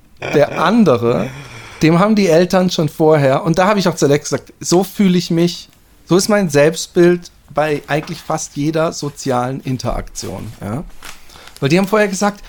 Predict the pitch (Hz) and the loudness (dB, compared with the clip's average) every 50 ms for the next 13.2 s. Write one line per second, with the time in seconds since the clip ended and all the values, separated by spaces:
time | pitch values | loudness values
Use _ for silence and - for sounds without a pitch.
0 | - - - - 233 269 233 247 311 320 - - 302 302 302 - - 285 302 320 | -20 -10 -2 0 2 2 4 4 2 0 0 0 0 0 0 0 0 0 0 0
1 | 311 - - - - 320 339 320 262 160 - - - - - - 311 427 453 415 | -2 -6 -8 -2 2 2 4 4 2 0 -4 -8 -14 -4 0 2 4 4 6 4
2 | 285 208 147 160 165 170 - - - 151 - - 123 147 208 233 - 240 226 226 | 4 4 4 2 0 0 -2 -6 -10 -10 -4 0 2 2 2 2 2 2 2 2
3 | 226 220 208 - - 233 226 240 233 226 - - - - - - 196 202 202 - | 2 0 -4 -2 0 0 2 2 0 -2 -6 -10 -20 -20 -4 -2 0 0 0 0
4 | 294 285 - 277 240 - 359 294 233 214 - - 277 277 - - 254 247 233 233 | -2 0 0 -2 -4 -4 -2 -2 -2 0 0 -2 -2 -2 0 0 0 0 0 0
5 | - - - 294 233 233 233 - 247 254 269 233 247 233 - - - 269 233 254 | -4 -8 -2 2 2 2 2 4 4 4 4 4 2 2 0 0 0 0 0 0
6 | 240 - 254 254 247 220 - - 175 - - - 233 247 - - 220 269 349 320 | 0 0 2 2 2 0 0 -2 -2 -2 0 0 0 0 0 0 0 0 2 2
7 | 247 240 - 190 214 220 - - - - - - 214 180 262 254 247 - - - | 0 0 0 0 0 -2 -4 -10 -20 -20 -8 -6 -2 0 2 2 2 0 -2 -8
8 | - - - 160 214 214 - - 220 226 233 240 247 240 247 247 254 220 - - | -18 -12 -2 0 0 2 2 0 0 0 0 0 0 0 0 0 -2 -2 -2 -4
9 | - - 240 220 214 202 196 196 - - - 180 165 165 156 160 160 - - - | -2 0 2 2 4 4 2 0 0 0 -2 0 2 2 0 0 -2 -8 -16 -4
10 | - - 175 202 226 196 233 240 240 - 247 - - 220 214 214 208 208 190 - | 0 2 2 2 2 2 2 2 2 2 0 0 2 2 4 4 2 2 0 0
11 | - 185 196 208 190 - - - - - - - - - - 175 175 180 175 - | 2 2 2 0 -2 -6 -10 -16 -20 -20 -20 -20 -8 -2 2 2 2 2 0 2
12 | 180 165 170 - 180 165 165 165 180 185 180 185 - - - 202 196 196 - 175 | 2 2 2 2 2 2 2 2 2 2 2 0 0 0 0 0 0 2 2 0
13 | 196 226 - | 0 0 -2